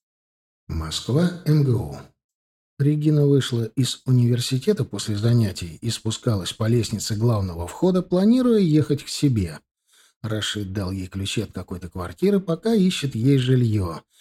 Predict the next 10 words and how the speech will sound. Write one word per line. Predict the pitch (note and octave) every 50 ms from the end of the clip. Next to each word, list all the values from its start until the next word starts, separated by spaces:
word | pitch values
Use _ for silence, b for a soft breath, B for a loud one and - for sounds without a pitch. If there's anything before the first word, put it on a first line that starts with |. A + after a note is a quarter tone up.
| b b b b _ -
Велел | A#2+ C#3 C#3+ C#3 C#3 C3 B2+
там | - B2+ B2 C3
не | C3+ B2
хозяйничать | - C#3+ C#3+ D3+ G3 A#3+ A3 D#3 A#2 G#2+ - - - G2+
особо. | G2 - - G#2+ F#2 E2+ E2 D#2+ - - _ B B B B
Хозяин | - B2+ B2 B2 C3+ G3+ G#3+ G#3 F#3
просто | - - D3 D#3+ D#3+ - - D3+
временно | C3+ C#3 C#3 D3 D3+ D#3 D3+ C#3+ C#3+ C3+
в | C3+
отъезде. | C3 - B2+ A2+ A2+ A2+ G#2 F#2+ E2+ E2 E2 E2+ E2 D#2+